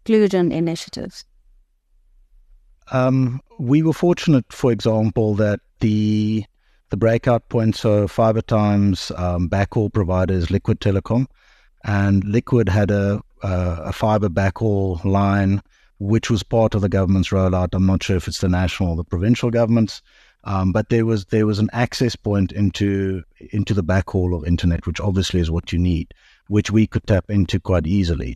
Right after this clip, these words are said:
Speaker 2: And, and I think it can work symbiotically. I, I think the more government does, the easier it's going to be for the private sector.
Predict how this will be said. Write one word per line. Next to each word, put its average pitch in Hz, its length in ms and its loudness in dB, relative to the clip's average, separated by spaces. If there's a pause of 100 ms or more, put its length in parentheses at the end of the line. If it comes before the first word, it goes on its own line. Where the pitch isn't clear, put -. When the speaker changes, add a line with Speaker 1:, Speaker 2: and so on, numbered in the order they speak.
Speaker 2:
And, 101 260 4
and 104 260 2 (380)
I 120 100 -2
think 170 200 2
it 185 100 0
can 139 180 2
work 120 260 0
symbiotically. 131 1000 0
I, 107 120 -2 (100)
I 107 120 -2
think 117 280 0
the 110 100 -6
more 104 180 0
government 104 400 2
does, 110 300 0
the 104 140 -6
easier 110 280 0
it's 98 140 -4
going 95 220 0
to - 80 -14
be 95 120 0
for 92 160 -4
the 90 80 -4
private 98 360 0
sector. 107 340 -2